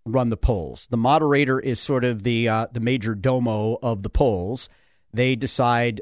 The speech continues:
uh, the rules, um, of engagement. They're the ones, uh, who are responsible for the overall operation of the poll. And if there are, um, conflicts, like someone challenges a ballot or something like that, the moderator, the moderator rules. The ward clerk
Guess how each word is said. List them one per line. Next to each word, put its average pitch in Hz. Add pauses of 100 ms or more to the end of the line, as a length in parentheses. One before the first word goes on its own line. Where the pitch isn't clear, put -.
uh, 117
the 117
rules, 120 (640)
um, 117
of 123
engagement. 120
They're 117
the 117
ones, 120 (180)
uh, 107 (160)
who 120
are 113
responsible 131
for -
the 110
overall 120
operation 120 (340)
of 107
the 107
poll. 156
And 123
if 120
there 120
are, 113 (240)
um, 98 (1300)
conflicts, 131
like 120
someone 120
challenges 113
a 107
ballot 107
or 92
something 104
like 90
that, 92
the -
moderator, 107
the 113
moderator 98
rules. 104
The 123
ward 180
clerk 127